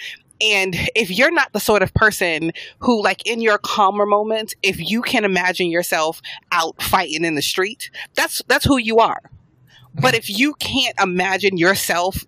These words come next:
fighting in the street, don't be that person. Try really hard not to be that person. And online, it's really hard because somebody says something and your natural instinct is to defend yourself because someone came for you. But I think that there are ways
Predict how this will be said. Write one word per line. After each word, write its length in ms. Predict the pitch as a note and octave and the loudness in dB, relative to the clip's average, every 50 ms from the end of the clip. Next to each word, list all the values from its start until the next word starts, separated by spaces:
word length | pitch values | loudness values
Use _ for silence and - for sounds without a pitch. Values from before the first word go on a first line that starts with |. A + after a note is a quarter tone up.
| _ - | _ -14
fighting 500 | - - - - E3 F3 F#3+ G3 F#3+ F3+ | -14 -2 0 0 0 2 0 0 0 0
in 120 | F3 E3+ E3 | 0 0 -2
the 80 | D#3+ | -2
street, 400 | D3+ - - F#3 F#3+ A3 A#3+ - _ - - - - - F3 | -2 -4 -4 -4 -4 -4 -6 -10 _ -16 -16 -16 -14 -16 -4
don't 280 | D3+ - A3+ A#3 A#3 - - - D3 | 2 4 4 4 4 0 -6 -6 -2
be 180 | F3+ G#3+ G#3+ | -2 0 2
that 200 | F#3 E3+ - - | 0 0 -2 0
person. 300 | - - F3+ E3 - D#3 | 2 2 2 2 2 -2
Try 220 | - - - A#3+ A#3 | -2 0 0 0 -2
really 300 | A3 G3+ A#3 A#3 A#3 G#3+ | 0 0 -2 0 0 0
hard 260 | F3+ G#3+ G3+ G3 F3+ | 2 2 2 2 0
not 180 | F#3 F#3 F3 - | -2 -4 -2 -4
to 80 | F#3 E3 | -4 -2
be 120 | F3 F3+ | -2 -2
that 180 | E3 D#3+ - - | -2 -4 -4 0
person. 340 | - A3 A3 - - - F3 - - - - - _ | 0 0 0 0 -6 -10 -8 -8 -8 -8 -10 -6 _
And 100 | A3+ A#3+ - | -6 -2 2
online, 680 | A3+ A3+ G#3 G3 F#3 F3+ F#3 A#3+ E4 F#4 C#4+ G3 F3+ F3 - - | 2 2 2 2 0 2 2 2 2 2 -2 -2 -2 -4 -4 -4
it's 180 | C#4 - - | -4 -4 -4
really 400 | E3 D3 D3 G3 A3 A3 G3 F#3 | -6 -2 0 0 0 0 -2 -2
hard 480 | E3+ - A#3+ B3+ G#3+ D#3 A2+ D2+ - - _ _ _ _ _ _ - _ _ - | 0 4 6 6 6 6 4 0 -6 -14 _ _ _ _ _ _ -20 _ _ -2
because 280 | E3 B3+ B3 B3+ A3 - | -2 0 2 0 0 2
somebody 380 | - B3 B3 C4 B3 A#3+ A3+ G#3+ | 2 0 4 4 2 2 2 -2
says 240 | - - G3+ F#3+ - | -2 0 0 0 2
something 380 | - E3+ D#3+ - E3+ E3 E3 - | 0 -2 -2 -2 -4 -4 -2 -2
and 120 | G#3+ G#3+ | 0 4
your 140 | A3+ C4+ D4 | 4 4 4
natural 440 | C4 A3 G3+ G3 F3+ - - F#3 F3+ | 4 0 0 0 0 0 2 2 4
instinct 400 | A3+ F4 F4+ - F#3 E3+ - F#3+ | 2 2 0 -2 -4 -4 -2 -4
is 180 | G3 - - | -4 -4 -4
to 60 | - | 2
defend 380 | F#3 G3 G3+ - G4+ A4+ F4+ - | 2 2 4 4 2 2 2 2
yourself 500 | D3 A#2+ - - - - - - - - | 2 0 0 -2 -4 -6 -8 -10 -10 -6
because 300 | D3+ E3+ A#3+ - B3 A3 | -4 -4 0 2 0 2
someone 320 | - A3+ G#3 F#3+ F3 E3 F3+ | 2 -2 -2 0 -2 -4 -4
came 280 | - A#3+ C4 D4 D4+ | -2 -4 -4 -4 -4
for 120 | - - - | -6 -8 -8
you. 360 | D#3 C#3 - - - - E3 - - - - - - _ _ _ _ _ _ _ _ - - _ | -6 -4 -4 -4 -2 -2 -4 -4 -6 -12 -14 -14 -18 _ _ _ _ _ _ _ _ -16 -10 _
But 300 | F3+ - A3 A3 G#3 - | 2 2 4 2 2 0
I 160 | - G#3 A3 | 0 -2 -2
think 240 | G3 - B3 A#3+ - | 0 -2 -4 -2 0
that 140 | A#3 A3 - | -2 -2 -2
there 180 | F#3+ F#3 F#3 - | -2 -4 -2 0
are 220 | - E3 E3+ D#3+ | 2 2 2 2
ways 480 | E3 E3 E3 E3+ D#3+ D3 C#3 D3 - | 2 -2 -2 -2 -2 -4 -6 -10 -12